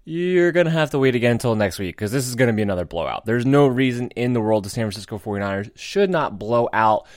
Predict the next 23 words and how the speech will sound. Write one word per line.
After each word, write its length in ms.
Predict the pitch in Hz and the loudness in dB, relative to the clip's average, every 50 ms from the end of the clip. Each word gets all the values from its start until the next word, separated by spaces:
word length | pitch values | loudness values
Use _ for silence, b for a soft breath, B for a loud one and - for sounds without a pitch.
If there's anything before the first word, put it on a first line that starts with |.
| B B B B | B B B B
the 140 | 107 107 113 | 2 4 4
Arizona 320 | 110 110 98 113 104 98 | 4 4 2 2 0 -2
Cardinals 560 | - - 113 107 101 101 98 95 90 - - - | -2 0 0 2 2 0 -2 -4 -6 -8 -10 -8
in 220 | 131 120 120 117 | -6 -4 -4 -4
tonight's 560 | 104 - - 110 104 104 101 95 - - - - b b b b b b b b | -4 -6 -8 -6 -6 -4 -6 -6 -8 -12 -16 -18 b b b b b b b b
matchup. 420 | 92 104 101 95 90 - - 67 - - | -2 0 0 0 0 -4 -8 -10 -6 -4
I 100 | - 123 | -2 0
mean, 120 | 131 131 | 0 2
there's 160 | 135 143 135 | 2 2 0
a 60 | 139 | 0
lot 380 | 120 110 110 117 117 120 117 117 | -2 -2 -2 0 2 2 2 0
of 80 | 110 - | 0 -2
things 300 | - 113 110 110 107 90 | -4 -4 -4 -4 -4 -4
going 380 | 117 110 107 107 101 95 87 | -2 -2 -2 -2 -4 -6 -4
wrong 320 | 101 104 104 104 104 104 98 | -2 0 2 2 0 -2 -4
for 140 | - 107 | -8 -10
the 120 | 98 - - | -10 -8 -8
Arizona 400 | 95 95 95 92 92 95 95 90 | -6 -6 -6 -6 -6 -6 -8 -8
Cardinals 360 | - - 101 95 95 92 85 | -8 -6 -6 -6 -6 -8 -8
heading 320 | 90 101 104 101 104 - | -10 -8 -6 -6 -6 -6
into 320 | - 101 101 95 - - 95 | -6 -6 -8 -8 -8 -8 -8
this 180 | 95 95 82 | -6 -6 -8
game, 360 | - - 131 135 131 123 107 | -8 -6 -6 -4 -4 -4 -6